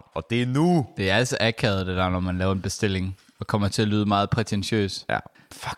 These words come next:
Speaker 1: det er så irriterende.
Speaker 2: Eller hvis man
Speaker 1: Og hvor-,
Speaker 2: bestiller
Speaker 1: og
Speaker 2: noget på
Speaker 1: hvorfor
Speaker 2: engelsk.
Speaker 1: findes den pind i øvrigt ikke? Den fra Men in Black, kan du huske den?
Speaker 2: Ja, Eraser, øh.
Speaker 1: Ja, på med en solbrille, det er åbenbart nok i øvrigt.
Speaker 2: Mhm.
Speaker 1: Der skal bare noget, der lige skærmer for det værste U V.
Speaker 2: Ja.
Speaker 1: Så det der røde glimt, som jo ikke er en blitz fra en fotovogn, som jeg i øvrigt blev udsat for, for ganske nylig.
Speaker 2: Nej.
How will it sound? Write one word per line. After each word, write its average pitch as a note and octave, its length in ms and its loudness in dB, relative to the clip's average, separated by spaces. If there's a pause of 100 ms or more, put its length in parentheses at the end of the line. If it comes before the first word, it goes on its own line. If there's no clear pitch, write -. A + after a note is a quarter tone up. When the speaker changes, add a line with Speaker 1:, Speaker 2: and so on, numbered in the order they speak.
Speaker 1:
det - 80 -14
er - 60 -18
så - 120 -12
irriterende. - 440 -12
Speaker 2:
Eller B2 220 2
hvis A#2+ 180 -4
man A2 120 -2
Speaker 1:
Og - 40 -6
hvor-, G#2+ 80 0
Speaker 2:
bestiller A2 240 0
Speaker 1:
og G#2+ 60 0
Speaker 2:
noget A2 140 0
på C#3 60 2
Speaker 1:
hvorfor B2 120 2
Speaker 2:
engelsk. C#3 200 2
Speaker 1:
findes E3+ 140 -6
den D#3+ 160 -2
pind D3+ 240 -6
i A#2 40 -4
øvrigt G#2+ 260 2
ikke? - 220 -8 (200)
Den G#2+ 100 -4
fra G2+ 100 -6
Men G2+ 120 2
in A2+ 100 0
Black, G#2+ 160 0
kan A2 100 -4
du A#2+ 60 2
huske E3+ 200 0
den? C3 140 -6 (120)
Speaker 2:
Ja, G#2 440 0
Eraser, C3 720 -2
øh. A#2 60 0
Speaker 1:
Ja, A2+ 240 0 (260)
på A3 140 -6
med D3+ 80 -4
en B2+ 60 -4
solbrille, D#3 460 0
det G2 80 0
er F3 60 4
åbenbart E2+ 280 0
nok E2 180 -2
i E2+ 40 -4
øvrigt. D#2 260 -2 (140)
Speaker 2:
Mhm. A#2+ 300 -6
Speaker 1:
Der A2+ 60 -2
skal A#2+ 180 -2
bare B2 140 2
noget, B2+ 140 0
der A#2+ 60 0
lige A#2+ 120 -2
skærmer A#2 300 0
for G#2 100 -2
det F#2+ 80 -4
værste G#2+ 280 0
U A#2+ 100 0
V. G2 180 2 (180)
Speaker 2:
Ja. G2+ 180 0 (120)
Speaker 1:
Så - 140 -8
det E3+ 120 -8
der F3 100 0
røde D3 280 2
glimt, D3+ 280 -4
som A#2+ 140 -2
jo A2 80 4
ikke D#3 180 2
er C#3+ 40 2
en A#2+ 100 0
blitz C#3 260 -2
fra A2+ 120 -2
en F#2 100 -2
fotovogn, G#2 440 -2
som F2 140 -6
jeg G2 80 4
i G2 40 4
øvrigt G2 260 2
blev F#2 120 0
udsat F#2+ 260 -2
for, F#2+ 120 -2
for F2+ 80 -6
ganske F#2 260 -4
nylig. G2 260 0
Speaker 2:
Nej. D3 300 -4